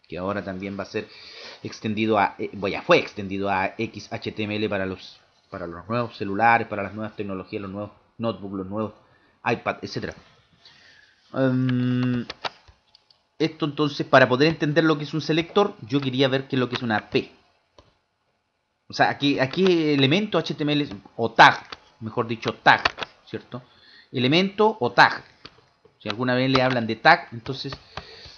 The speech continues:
entiendan que se trata de un elemento H T M L. Y después empieza a expli-, a explicar de que,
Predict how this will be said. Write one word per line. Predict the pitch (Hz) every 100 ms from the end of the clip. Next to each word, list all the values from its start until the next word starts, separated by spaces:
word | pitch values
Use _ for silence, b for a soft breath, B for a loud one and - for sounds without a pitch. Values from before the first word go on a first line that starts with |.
| B
entiendan | 113 110 127 127
que | 123 120
se | 113
trata | 120 123
de | 123
un | 120
elemento | 117 113 123 -
H | 120 123
T | 123
M | 131 156 143
L. | 135 - - - - _ - - _ _ _ _ _ - -
Y |
después | - - 156
empieza | 151 139 151 156
a |
expli-, | 147 143 - -
a | 127 127 123
explicar | 120 135 135 156
de | 147 143
que, | 151 151